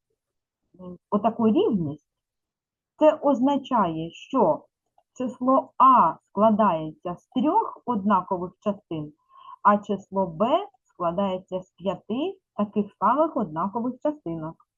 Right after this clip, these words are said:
Тепер ми записуємо в кінці, що сто шістдесят дорівнює шістдесят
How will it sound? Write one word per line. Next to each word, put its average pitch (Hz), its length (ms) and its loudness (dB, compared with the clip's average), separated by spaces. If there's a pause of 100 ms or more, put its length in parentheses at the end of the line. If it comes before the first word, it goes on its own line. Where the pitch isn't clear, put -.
(680)
Тепер 220 440 0 (280)
ми 262 200 2
записуємо 220 600 -2
в 185 120 -12
кінці, 214 460 -2 (2250)
що - 520 -4
сто 226 280 0
шістдесят 208 840 -4
дорівнює 175 720 -2
шістдесят 196 920 -2